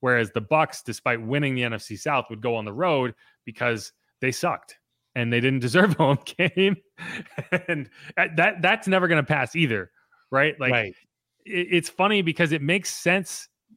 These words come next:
Speaker 1: until you think about it, like, "Well, yeah, the L A Chargers don't have any home fans anyway." You know what I mean? So, whereas, like, if you're a team that win your, wins your division, one of the benefits of that is you get a home game. And I don't understand why there's this idea that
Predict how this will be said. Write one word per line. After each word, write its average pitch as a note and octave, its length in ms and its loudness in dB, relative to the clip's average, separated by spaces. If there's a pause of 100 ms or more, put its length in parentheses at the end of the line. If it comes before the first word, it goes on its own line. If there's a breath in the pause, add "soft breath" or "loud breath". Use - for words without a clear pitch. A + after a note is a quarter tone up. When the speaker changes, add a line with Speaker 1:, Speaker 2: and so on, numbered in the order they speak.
Speaker 1:
until E3 300 -2
you D#3+ 160 0
think D#3 200 -4
about C#3 220 2
it, C3 80 -2
like, B2+ 160 -4
"Well, G3+ 120 -6
yeah, F3 100 0
the E3 80 -2
L F3 120 -2
A E3 60 -2
Chargers D3 300 -6
don't C#3+ 80 -4
have C3+ 100 -4
any B2+ 80 -4
home A#2+ 240 -6
fans A#2+ 280 -4
anyway." B2+ 320 -4 (460 soft breath)
You C3+ 60 -6
know C#3 80 0
what C#3 40 0
I C#3+ 40 -4
mean? C#3+ 140 -4 (200 loud breath)
So, E3+ 320 -2 (220)
whereas, F3+ 320 2
like, E3 260 0 (120)
if D#3+ 180 0
you're A#3+ 220 6
a G#3 60 4
team A3+ 220 0
that E3+ 140 2
win F#3 180 2
your, F3+ 140 2 (140)
wins F3+ 200 0
your E3+ 100 0
division, D3 520 0
one D3 180 -2
of G3+ 120 -4
the F3+ 100 -6 (640)
benefits F3+ 460 -2
of E3 160 -6
that B2 320 0
is D#3 280 -4
you F3 120 -6
get E3 160 -2
a G3 60 -4
home G3 260 -4
game. G2 280 -8
And A#2+ 140 -10
I D#3 80 -6
don't A#3 140 -6
understand E3 500 -4
why C3+ 220 0
there's B2+ 160 -4
this B2+ 160 -8
idea B2 380 -2
that A2+ 280 -2